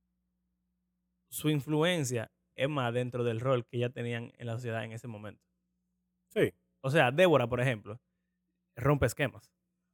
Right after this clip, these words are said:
Speaker 1: porque
Speaker 2: Sí,
Speaker 1: ella era
Speaker 2: definitivamente.
Speaker 1: jueza, esa tipa era presidenta de,
Speaker 2: Y las
Speaker 1: de
Speaker 2: profetizas.
Speaker 1: y la profetisa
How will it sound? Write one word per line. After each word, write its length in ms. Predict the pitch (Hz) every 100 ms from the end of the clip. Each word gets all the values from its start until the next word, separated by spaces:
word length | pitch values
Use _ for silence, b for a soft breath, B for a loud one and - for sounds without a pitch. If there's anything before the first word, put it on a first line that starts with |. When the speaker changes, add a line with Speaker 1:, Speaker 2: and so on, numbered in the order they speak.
| _
Speaker 1:
porque 160 | 107 110
Speaker 2:
Sí, 40 |
Speaker 1:
ella 160 | 117 123
era 80 | 127 127
Speaker 2:
definitivamente. 420 | 147 139 147 110
Speaker 1:
jueza, 200 | 113 107 _ _ _ _
esa 280 | - 113 175
tipa 180 | 131 123
era 120 | 123
presidenta 520 | 127 127 143 160 113 113
de, 200 | 110 131
Speaker 2:
Y 40 |
las 180 | 127 127
Speaker 1:
de 60 |
Speaker 2:
profetizas. 720 | - 127 127 - 127 117 110 -
Speaker 1:
y 60 | 139
la 100 | 135
profetisa 580 | 135 135 165 147 131